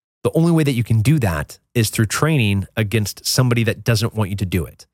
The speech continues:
It's kind of that difference, the divide of, of that practical application to the theorized idea is, cool, you got a good idea, you have a great theory, just like in business. Cool, you got a cool product.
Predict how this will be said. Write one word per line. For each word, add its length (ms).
It's 120
kind 160
of 80
that 200
difference, 400
the 120
divide 540
of, 440
of 140
that 180
practical 480
application 680
to 160
the 100
theorized 720
idea 480
is, 320
cool, 160
you 60
got 120
a 60
good 180
idea, 540
you 80
have 100
a 40
great 300
theory, 520
just 160
like 80
in 80
business. 600
Cool, 140
you 60
got 120
a 40
cool 180
product. 480